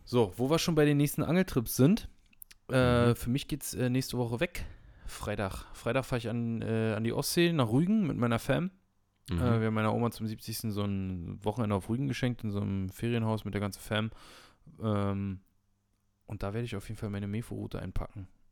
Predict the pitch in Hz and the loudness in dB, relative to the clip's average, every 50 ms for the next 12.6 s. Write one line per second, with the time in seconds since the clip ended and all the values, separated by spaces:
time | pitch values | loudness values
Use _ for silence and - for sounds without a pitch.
0 | _ _ _ - 117 113 - - 98 107 113 120 113 - 135 127 127 113 120 117 | _ _ _ -6 -4 -2 -2 -2 -2 -2 -2 -4 -2 -2 -2 -2 0 2 2 2
1 | 110 107 107 101 101 101 120 117 107 120 131 151 147 123 120 135 135 - 110 - | 2 0 -2 -2 -2 -2 -2 -2 -2 -4 -6 -6 -4 -2 -2 -2 0 -2 -4 -4
2 | - 98 98 95 - - 98 - 101 101 98 92 90 95 113 117 - 135 147 - | -4 -6 -6 -6 -6 -6 -6 -4 0 2 4 4 4 2 2 -2 -4 -6 -6 -8
3 | _ _ _ 98 87 80 - 98 95 92 110 123 113 95 - 98 90 95 95 90 | _ _ _ 0 0 2 4 4 4 4 4 4 2 2 2 0 0 0 -2 -2
4 | 82 - 95 92 92 98 98 101 95 117 - - 113 101 - - 87 87 87 87 | -2 0 2 2 4 4 4 4 2 -2 -2 -4 -4 -4 -2 0 2 2 4 2
5 | 85 80 82 82 - - - - - - - - - - - - 117 120 - - | 2 2 2 0 0 -2 -8 -20 -20 -20 -20 -20 -20 -14 -2 0 2 2 2 -2
6 | 101 - - 95 92 92 98 101 98 92 - - 120 113 - 104 87 90 80 90 | -4 0 2 4 4 6 4 4 2 0 0 0 0 2 2 2 2 2 2 0
7 | 90 90 82 82 85 82 82 - - _ _ _ _ _ _ _ _ _ _ _ | 0 0 0 0 0 0 -2 -4 -10 _ _ _ _ _ _ _ _ _ _ _
8 | - - - - 92 95 107 117 113 - - - - _ - 117 120 120 117 120 | -6 -2 2 4 4 4 4 2 -2 -6 -12 -14 -10 _ -2 0 0 2 2 0
9 | 120 120 120 95 95 - - 98 95 95 101 113 - 196 233 - - - - - | 0 0 0 0 0 0 -2 -2 -2 -2 -2 -2 -2 -4 -4 -6 -8 -12 -10 -8
10 | - - - - - - - 831 - 719 784 831 960 1047 - - 880 855 - - | -8 -6 -6 -8 -8 -8 -8 -8 -8 -8 -8 -10 -10 -10 -12 -12 -12 -12 -12 -14
11 | - - - - - - - - - - - - - - 147 139 113 92 87 92 | -14 -18 -20 -20 -20 -18 -16 -14 -14 -14 -14 -14 -8 -4 0 0 2 4 4 4
12 | 90 - 110 117 127 131 127 113 98 90 82 - | 4 4 4 2 4 4 4 4 4 2 2 0